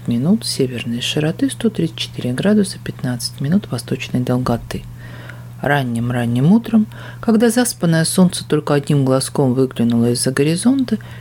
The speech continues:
из города Бикин выехал человек на лошади. Это был четвертый. Он ехал в никуда. Поселок Софифи на острове Хольмахера, локации Северное Молоко, Индонезия.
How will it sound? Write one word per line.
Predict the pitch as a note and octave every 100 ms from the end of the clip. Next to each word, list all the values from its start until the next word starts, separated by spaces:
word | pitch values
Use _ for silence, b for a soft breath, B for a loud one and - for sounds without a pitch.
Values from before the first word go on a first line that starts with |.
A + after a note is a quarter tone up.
| B
из | - C#3+
города | C#3+ C#3 C3
Бикин | B2+ C3 B2+ A3+ C4 F#3
выехал | G#3 B3 - -
человек | - - B2 C3 F3+ -
на | A#2+
лошади. | A2 A2 - - - - B B B -
Это | B3+ -
был | G#3+ G#3 G#3 -
четвертый. | - - - B2 A2+ A2+ - A#2 - - - - - -
Он | A#2+
ехал | A#2+ C3+ A#3 - A3+ G#3+ - -
в |
никуда. | C3+ C3+ B2+ A2+ G#2+ - - B B -
Поселок | - D#3+ - - E3+ C3 -
Софифи | C3 - E3 - B3+
на | A3+ F3 D#3 - - - -
острове | F3 E3+ - - C3 C3+
Хольмахера, | B2+ C3+ C3+ E3+ A#3 - G#3 F#3+
локации | D3+ D3 - F#3+ - - D#3+
Северное | D3 - D#3 C#3 C3+ C3+ B2+
Молоко, | B2+ C3 C3 B2+ - A3 -
Индонезия. | F#3 E3 D#3+ - - - E3+ -